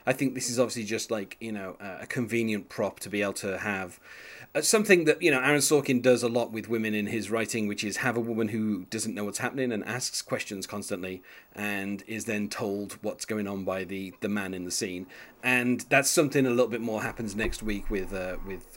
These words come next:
with Marilyn and, uh, and Mark. Um, but y-, yeah, you know, also there's a, there's a rule in script writing that generally you don't have characters with, with the same, starting with the same letter. Um, when you name characters, you try not to avoid that because it just makes it difficult for people to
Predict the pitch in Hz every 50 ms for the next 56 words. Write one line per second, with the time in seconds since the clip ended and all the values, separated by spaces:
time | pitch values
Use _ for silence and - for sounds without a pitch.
0 | - 107 98 90 98 101 95 92 90 87 87 87 85 87 87 85 87 85 - 87
1 | 90 90 92 90 87 85 - - - - - - - - - - 90 92 90 90
2 | 90 87 85 - - - _ _ _ - 98 - - 127 127 - - 135 123 98
3 | 85 - - 120 110 101 - - 165 202 208 - 196 165 160 156 135 147 135 131
4 | - 139 127 139 131 127 139 156 160 147 131 123 - - 139 - 123 110 107 -
5 | - 110 107 101 - 131 127 127 123 113 113 107 107 101 123 117 117 113 120 123
6 | 113 107 101 98 - - 123 113 110 104 - 107 101 - - 107 - - - -
7 | - - 113 107 101 101 98 - - 110 104 101 101 98 - - - 117 104 104
8 | 107 98 95 - 113 101 101 101 98 92 - - 78 - - - - - - -
9 | _ _ - 85 87 85 87 90 - - 95 98 98 98 98 98 95 101 101 101
10 | 95 - 113 98 92 - - 92 - 101 92 - - 110 107 104 107 - - -
11 | - 110 98 92 95 110 107 104 92 98 90 76 - - - 104 95 85 - 101
12 | - 113 101 95 - - - - 98 - 107 104 - 95 85 - - - - 95
13 | - - 107 92 - 98 92 - - - 90 87 85